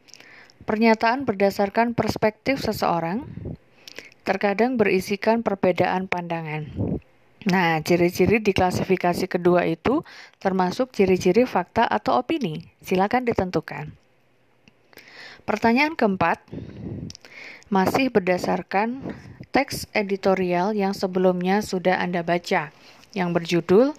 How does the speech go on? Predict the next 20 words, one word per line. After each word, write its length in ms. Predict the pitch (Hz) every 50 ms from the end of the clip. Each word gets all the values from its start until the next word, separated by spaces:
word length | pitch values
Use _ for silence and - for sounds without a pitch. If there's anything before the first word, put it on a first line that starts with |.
| - - - - -
Literasi 640 | - 196 185 185 - - 180 175 175 - - 208 220
dan 240 | 196 190 180 185 185
Menahan 400 | 180 175 175 175 180 185 185 190
Diri 240 | 180 180 175 175 170
tadi. 420 | - 180 185 185 180 180 156 156 - - _ _ - - - - - - - - -
Pertanyaannya 720 | - 185 175 - 175 175 175 175 170 170 170 175 196 202 190
adalah, 260 | 185 170 175 220 294 - - - - - - - - - - - - - _ _ _ _ _ _ _ _ -
bagaimana 640 | 190 190 185 220 220 247 302 311 262 202 180 185 226
pendapat 480 | - 208 185 180 175 170 - 170 165
Anda 480 | - 170 165 165 160 156 160 165 202 240 247 226
mengenai 640 | 208 202 202 208 214 240 254 233 185 180 208 240
besarnya 640 | 262 226 185 180 - - 190 185 185 196 214 220 -
angka 400 | - 196 190 196 - 196 202 -
pengguna 480 | - 190 180 175 185 190 202 202 208 214
media 480 | 208 190 180 180 175 196 220 240 247
sosial 480 | - 233 220 208 - 226 208 214 220 220
di 160 | 190 226 285
Indonesia? 720 | - - 208 190 185 175 170 160 - - - 147 143 147 156 - - - _ _ _ _ _ - - _ _ - - - - - - _ _ _ -
Pertanyaan 540 | - - 180 175 - 170 165 170 165 165 160
kelima, 480 | - 165 160 160 160 160 180 220 311